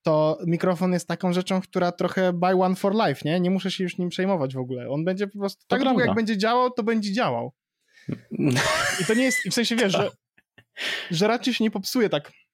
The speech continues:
Speaker 1: z dupy, a do tego wszystkiego, no to jest jednak tak, że ja wiem, że można oczywiście chcieć inny mikrofon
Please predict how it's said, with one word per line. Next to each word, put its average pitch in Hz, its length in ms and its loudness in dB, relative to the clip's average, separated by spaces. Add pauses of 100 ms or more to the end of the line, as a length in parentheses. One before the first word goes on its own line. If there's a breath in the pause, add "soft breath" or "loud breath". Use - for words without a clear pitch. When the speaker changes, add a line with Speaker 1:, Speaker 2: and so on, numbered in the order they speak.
(840)
Speaker 1:
z 147 140 -2
dupy, 156 280 0
a 175 100 0
do 180 80 4
tego 196 220 0
wszystkiego, 190 420 0
no 196 80 2
to 208 100 0
jest 202 100 -4
jednak 208 280 0
tak, 208 200 -4
że 220 260 0 (1500)
ja 175 100 2
wiem, 233 140 4
że 196 100 4
można 156 280 4
oczywiście 143 420 0
chcieć - 280 -2
inny 151 280 2
mikrofon 135 520 0